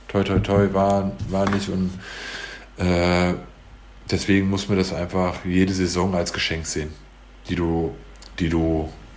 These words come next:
bestreiten kannst. Aber wirklich das größte Geschenk oder war der erste Profivertrag.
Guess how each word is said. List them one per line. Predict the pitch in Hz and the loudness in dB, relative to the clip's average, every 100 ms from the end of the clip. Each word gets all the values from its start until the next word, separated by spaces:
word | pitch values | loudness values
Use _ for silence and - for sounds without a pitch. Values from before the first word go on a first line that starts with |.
| - | -8
bestreiten | 87 - 87 82 82 | -6 -2 2 2 2
kannst. | - 80 - - - - - - - - - - - | 0 0 -2 -6 -12 -12 -12 -12 -18 -20 -20 -12 -2
Aber | 90 98 - - 85 | 4 4 4 -2 -2
wirklich | 90 92 95 | 0 2 0
das | - | -2
größte | - 90 90 87 | 2 2 2 -2
Geschenk | 85 - 92 95 90 | -2 0 0 0 -2
oder | 80 80 - - - - - - | -2 -4 -6 -8 -6 -6 -10 -2
war | 87 90 87 | 4 6 6
der | 87 | 4
erste | 82 85 - 82 | 2 2 0 -6
Profivertrag. | - 85 95 82 80 - 71 | -4 -4 -4 -4 -6 -6 -8